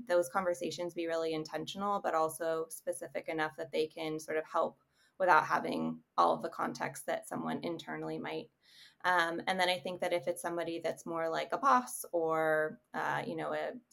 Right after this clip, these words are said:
a coworker or somebody within your organization that, that you look up to, you know, remembering that they do have more context.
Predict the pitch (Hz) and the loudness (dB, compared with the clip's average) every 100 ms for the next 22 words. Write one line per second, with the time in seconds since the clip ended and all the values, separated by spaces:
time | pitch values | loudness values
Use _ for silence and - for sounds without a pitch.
0 | - - 247 220 202 202 185 180 170 165 | -18 4 8 10 8 6 4 6 6 4
1 | 156 151 - 160 160 156 - 262 269 180 | 0 0 -4 -6 -4 -4 2 4 6 4
2 | 175 170 165 160 160 156 156 147 - - | 0 -4 -4 -6 -6 -6 -6 -10 -14 -8
3 | - 160 156 - 180 185 - 165 160 160 | -6 -4 -4 -2 -2 -4 -2 2 2 0
4 | - - - 196 180 180 175 165 165 165 | -16 -16 -2 4 6 6 4 4 2 2
5 | 170 202 233 170 156 151 - 151 - 151 | 4 2 0 -2 -4 -6 -6 -14 -10 -10
6 | 160 - - | -10 -14 -16